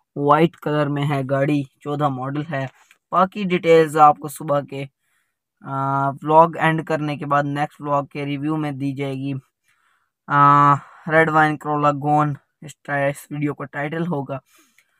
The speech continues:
और thumbnail पे भी यही होगा। Next vlog के starting में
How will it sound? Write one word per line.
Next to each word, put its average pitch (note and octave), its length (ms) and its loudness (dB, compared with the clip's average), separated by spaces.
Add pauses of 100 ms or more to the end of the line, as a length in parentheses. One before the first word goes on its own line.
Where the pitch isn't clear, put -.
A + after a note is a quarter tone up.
(280)
और C#3 260 -4
thumbnail D3+ 400 -2
पे D#3 160 -6
भी D3+ 160 -2
यही D3+ 160 0
होगा। C#3+ 340 -4 (400)
Next D3 400 -2
vlog D#3+ 320 4
के D3+ 180 -4 (340)
starting D3+ 500 -2
में C#3+ 180 -6